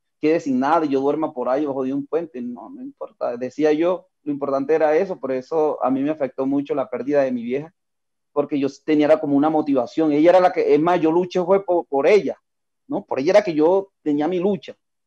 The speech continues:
que yo quería darle las cositas que alcancé a darle, ¿no? Lo que tuvo a mi alcance, yo tenía familia, tenía deuda, cancelé todas esas deudas,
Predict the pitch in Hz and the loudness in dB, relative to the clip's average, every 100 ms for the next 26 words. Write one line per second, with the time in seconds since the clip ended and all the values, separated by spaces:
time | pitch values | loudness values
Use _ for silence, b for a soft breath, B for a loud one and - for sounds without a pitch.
0 | _ _ 143 139 143 165 165 170 165 151 | _ _ -2 0 0 2 6 6 6 4
1 | 147 147 170 175 165 156 160 175 156 147 | 2 2 2 2 0 -2 0 -2 0 -2
2 | 139 135 131 143 139 160 180 139 139 156 | 0 -2 -2 2 6 6 6 4 2 0
3 | - _ _ - 214 208 202 240 262 226 | -4 _ _ 2 4 4 4 8 8 8
4 | 208 196 240 202 - _ _ - 143 147 | 4 4 2 0 -8 _ _ 0 0 2
5 | 160 151 143 - 120 120 208 202 156 - | 0 2 2 0 -6 -2 0 2 0 0
6 | 143 147 151 220 208 160 156 165 180 196 | 2 4 6 6 6 4 2 0 0 2
7 | 208 185 190 190 | 2 4 4 4